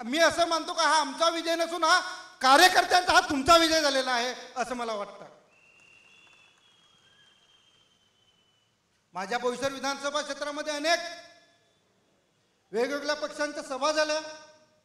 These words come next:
त्यामध्ये काँग्रेसचे प्रचार प्रमुख राणे साहेब, आदरणीय राणे साहेब, नऊ तारखेला माझ्याच बोईसर मतदारसंघामध्ये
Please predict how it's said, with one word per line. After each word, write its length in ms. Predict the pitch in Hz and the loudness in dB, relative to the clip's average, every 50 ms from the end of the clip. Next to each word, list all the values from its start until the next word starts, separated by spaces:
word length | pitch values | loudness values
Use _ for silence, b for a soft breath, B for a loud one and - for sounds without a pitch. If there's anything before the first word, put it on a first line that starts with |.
| _ _ _ _ _ _ _ _ _ _ _ _ _ _ _ _ _ _ _ _ _ _ _ _ _ _ _ _ _ _ _ _ _ _ _ _ _ _ _ _ _ _ _ _ _ _ _ - | _ _ _ _ _ _ _ _ _ _ _ _ _ _ _ _ _ _ _ _ _ _ _ _ _ _ _ _ _ _ _ _ _ _ _ _ _ _ _ _ _ _ _ _ _ _ _ -6
त्यामध्ये 580 | 202 220 240 254 262 262 262 269 269 277 277 277 277 277 - - - - - _ _ _ _ _ _ | -4 -4 -4 -4 -6 -6 -4 -2 -2 -2 -2 -4 -6 -14 -16 -18 -20 -20 -20 _ _ _ _ _ _
काँग्रेसचे 480 | 208 214 226 240 262 269 262 269 269 - | -8 -8 -8 -6 -8 -8 -8 -8 -8 -10
प्रचार 340 | - - 247 - 233 269 262 | -8 -8 -12 -10 -10 -10 -8
प्रमुख 420 | - 269 254 262 269 262 269 254 | -8 -10 -10 -10 -12 -14 -14 -14
राणे 240 | 233 214 214 247 285 | -12 -10 -8 -10 -10
साहेब, 840 | 285 - _ _ _ _ _ _ _ _ _ - 277 277 269 - | -12 -14 _ _ _ _ _ _ _ _ _ -8 -8 -8 -8 -10
आदरणीय 340 | 226 220 214 240 233 254 269 | -14 -10 -10 -10 -10 -10 -10
राणे 240 | 247 247 240 247 254 | -10 -10 -10 -10 -10
साहेब, 240 | - 254 262 262 262 - - - - - _ _ _ _ _ _ _ _ _ _ _ _ _ _ _ _ _ _ _ _ _ _ _ _ | -8 -8 -8 -8 -8 -12 -16 -20 -20 -20 _ _ _ _ _ _ _ _ _ _ _ _ _ _ _ _ _ _ _ _ _ _ _ _
नऊ 320 | 165 190 233 254 277 269 277 | -8 -4 -2 -2 -2 -2 -4
तारखेला 760 | 262 269 262 254 254 262 262 262 262 254 262 - - - - | -6 -6 -4 -6 -6 -4 -4 -4 -6 -6 -10 -14 -16 -18 -14
माझ्याच 400 | 185 202 202 196 277 311 330 320 | -12 -12 -6 -2 0 0 0 0
बोईसर 340 | 285 285 277 277 277 277 269 | -4 -6 -6 -4 -6 -8 -8
मतदारसंघामध्ये 920 | 269 269 269 269 262 262 269 269 269 262 262 262 262 262 - 254 262 254 | -8 -12 -10 -10 -10 -10 -10 -12 -12 -10 -10 -10 -10 -8 -8 -8 -8 -8